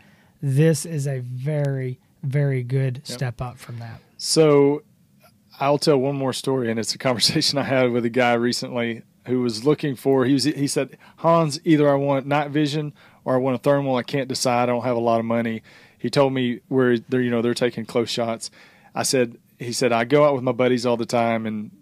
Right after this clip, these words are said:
Speaker 2: you know, we, we like to shoot, but I, I don't know if I'm ready to go up and have, I don't have to have thermal money." And I said, "Are your bu-, buddies hunting with thermal?" And he said, "Yeah."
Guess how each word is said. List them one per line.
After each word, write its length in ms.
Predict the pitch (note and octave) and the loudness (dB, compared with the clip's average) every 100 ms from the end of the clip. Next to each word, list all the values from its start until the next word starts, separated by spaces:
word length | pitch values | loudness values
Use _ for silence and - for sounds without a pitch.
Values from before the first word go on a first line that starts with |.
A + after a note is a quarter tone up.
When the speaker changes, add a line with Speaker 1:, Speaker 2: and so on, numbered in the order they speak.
| G3+ | -14
Speaker 2:
you 160 | B2+ A2 | -8 -6
know, 120 | A2 | -2
we, 140 | A#2 | -2
we 180 | A#2+ D3 | -2 -2
like 140 | B2 A#2+ | -2 -2
to 100 | A#2 | -6
shoot, 260 | B2+ A#2+ | -4 -4
but 100 | A#2+ | 0
I, 140 | B2 C3 | 0 -2
I 60 | D3+ | -2
don't 140 | E3+ | -2
know 100 | D3 | 0
if 120 | C3+ | -2
I'm 100 | C#3 | -2
ready 200 | C3 B2 | -2 -2
to 40 | A#2+ | 0
go 180 | B2+ B2 | 2 0
up 100 | B2+ | -2
and 220 | A#2+ G#2 _ _ _ | -8 -10 _ _ _
have, 240 | A2 A#2+ - - | -8 -8 -8 -10
I 80 | C3 | -4
don't 120 | B2+ | -4
have 120 | A#2 - | -6 -8
to 60 | B2 | -6
have 180 | A#2+ | -6
thermal 340 | - C3 A#2+ A2+ | 0 0 2 -2
money." 340 | A2 G#2+ G#2 - - - - _ _ | -2 -4 -6 -10 -20 -20 -20 _ _
And 100 | A#2+ | -6
I 40 | A#2+ | -4
said, 360 | C#3 B2+ A#2+ - _ - - | 2 2 2 -6 _ -18 -6
"Are 80 | B2+ | -2
your 120 | A#2+ | 0
bu-, 240 | B2+ C#3 | 2 2
buddies 320 | C#3 C#3 C#3 | 2 0 2
hunting 200 | D3 D3 | 0 -4
with 120 | B2 - | -6 2
thermal?" 400 | C#3+ D#3+ E3+ - _ _ _ _ _ | 2 4 -2 -6 _ _ _ _ _
And 180 | A#2+ A2+ | -10 -6
he 60 | A2+ | -4
said, 300 | - A#2+ A2 | -2 -2 0
"Yeah." 360 | A#2 A#2 C3+ | 0 0 -2